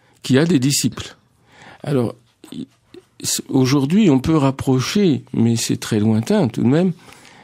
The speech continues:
avec le terme, qui est la même racine, de rabbin.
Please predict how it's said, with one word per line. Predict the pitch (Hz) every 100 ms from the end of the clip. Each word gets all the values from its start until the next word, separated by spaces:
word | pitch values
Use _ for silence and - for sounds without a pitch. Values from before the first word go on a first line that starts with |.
| _
avec | - 104 156 165 135
le | 104
terme, | 196 208 117 113 117
qui | -
est | - 107 98 -
la | 101
même | 107 110
racine, | 104 107 - 196 - - -
de | 101
rabbin. | 117 120 117